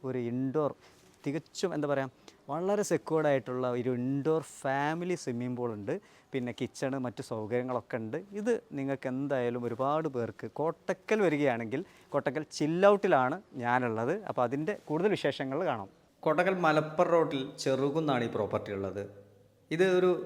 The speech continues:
ഗ്രാമീണമായ ഒരു അന്തരീക്ഷത്തിൽ വളരെ നല്ല വൈബുള്ളൊരു, സൂട്ടബിൾ ആയിട്ടുള്ളൊരു പ്ലേസിലാണ് ഈ ഒരു മനോഹരമായ ലക്ഷൂറിയസ് ആയിട്ട് വീട് സ്ഥിതി ചെയ്യുന്നത്. ഒരുപാട് ഫെസിലിറ്റി ഉണ്ട്. അതോടൊപ്പം തന്നെ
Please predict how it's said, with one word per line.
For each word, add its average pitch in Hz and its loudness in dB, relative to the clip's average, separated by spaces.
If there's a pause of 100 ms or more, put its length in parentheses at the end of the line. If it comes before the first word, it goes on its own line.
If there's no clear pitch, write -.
(500)
ഗ്രാമീണമായ 165 2 (100)
ഒരു 143 0
അന്തരീക്ഷത്തിൽ 110 -4 (400)
വളരെ 143 -2 (240)
നല്ല 131 -2 (180)
വൈബുള്ളൊരു, 131 2 (240)
സൂട്ടബിൾ 170 2
ആയിട്ടുള്ളൊരു 113 0 (180)
പ്ലേസിലാണ് 104 -4 (180)
ഈ - -6 (120)
ഒരു 127 -2
മനോഹരമായ 113 -2 (120)
ലക്ഷൂറിയസ് 131 -2
ആയിട്ട് 110 -2
വീട് 98 -4
സ്ഥിതി 101 -4
ചെയ്യുന്നത്. 107 -4 (480)
ഒരുപാട് 165 2
ഫെസിലിറ്റി 135 -2
ഉണ്ട്. 104 -2 (160)
അതോടൊപ്പം 147 -2
തന്നെ 139 -4